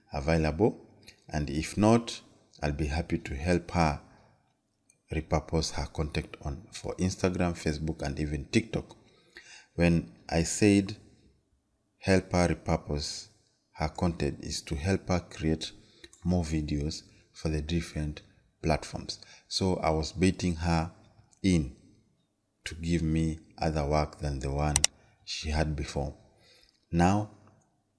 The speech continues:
she did not respond until the evening. As you can see, this first message was sent on six twenty-seven A M. Then the second message, I sent it on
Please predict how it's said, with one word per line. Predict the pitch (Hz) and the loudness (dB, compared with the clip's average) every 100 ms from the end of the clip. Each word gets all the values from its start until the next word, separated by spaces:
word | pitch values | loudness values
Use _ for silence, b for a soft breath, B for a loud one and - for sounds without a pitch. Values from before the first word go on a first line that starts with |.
| _ _ _ _ _ _ | _ _ _ _ _ _
she | - - 90 | -8 -4 2
did | 92 | 4
not | 92 98 82 | 4 2 0
respond | 76 - 87 90 87 - | -4 0 2 2 0 -4
until | 78 73 85 82 | -6 0 2 2
the | 76 80 - | 0 -6 -2
evening. | 78 85 95 143 - B B - | 2 4 2 0 -4 B B -4
As | 78 76 | -2 -2
you | |
can | 76 76 | 0 -2
see, | - 87 | 0 2
this | 78 80 78 | 4 2 0
first | - - 78 - | -4 0 0 0
message | 76 76 - 76 | -4 -2 -4 -6
was | 71 - | -6 -6
sent | - 76 73 - | -2 -2 -2 -4
on | 76 85 B B B B | -2 -4 B B B B
six | - - 82 - | -12 -4 -4 -2
twenty-seven | 76 69 76 80 73 65 | -4 -4 -2 -2 0 -2
A | 67 - | -4 -2
M. | 87 104 240 - B B B B _ _ - | 2 2 0 -10 B B B B _ _ 0
Then | 87 85 80 | 4 6 4
the | 73 | -2
second | - - 90 82 | -4 -4 -2 0
message, | 87 85 80 71 | 0 -2 -4 -4
I | |
sent | 71 - 80 78 | -4 -4 -2 -4
it | - - | -6 -6
on | 78 67 | -6 -6